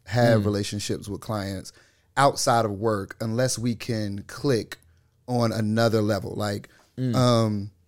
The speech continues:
Speaker 1: and I was gonna ask you this too. Is there a blurred line between a barber and a therapist? Like, is there any,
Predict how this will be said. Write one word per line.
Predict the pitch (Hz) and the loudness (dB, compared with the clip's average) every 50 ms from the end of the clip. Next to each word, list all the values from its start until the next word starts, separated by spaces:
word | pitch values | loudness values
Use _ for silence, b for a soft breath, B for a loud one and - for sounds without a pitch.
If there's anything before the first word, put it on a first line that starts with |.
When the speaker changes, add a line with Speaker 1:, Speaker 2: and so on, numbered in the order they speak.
| _ _ _ _ - | _ _ _ _ 2
Speaker 1:
and | 139 135 139 | 4 6 6
I | 160 | 6
was | 190 175 | 6 4
gonna | 147 147 131 113 | 2 2 2 2
ask | 120 120 113 - | 2 0 0 0
you | 135 127 | 0 0
this | 123 101 - | 0 -2 -2
too. | - - 147 135 113 | -2 0 2 2 2
Is | 104 110 113 | 2 0 2
there | 117 120 117 | 4 4 4
a | 107 | 4
blurred | 101 90 110 110 117 120 120 120 113 110 104 107 - - | 2 0 0 2 4 4 4 4 2 2 0 -4 -8 -10
line | 110 107 110 120 127 131 123 113 110 101 107 | -8 -4 0 0 2 2 2 2 0 -2 -4
between | 110 98 - - 131 123 113 107 101 98 98 95 95 - _ _ _ _ _ _ _ _ _ _ - - _ _ _ _ _ - | -6 0 2 2 2 2 0 -2 -2 -4 -4 -6 -8 -12 _ _ _ _ _ _ _ _ _ _ -20 -20 _ _ _ _ _ -6
a | 113 110 | -6 -2
barber | 107 113 117 120 135 143 - 101 98 101 101 | 4 6 8 8 8 8 6 4 0 -2 -2
and | - - 117 | -2 -2 -2
a | 110 101 | -2 0
therapist? | - 131 139 131 - - - - - | 2 4 4 4 4 2 -4 -8 -6
Like, | - 98 - | -6 -6 -4
is | - 107 104 95 | -2 -2 0 2
there | 117 120 117 - | 4 4 4 4
any, | 104 120 117 110 107 98 | 2 0 0 0 -2 -4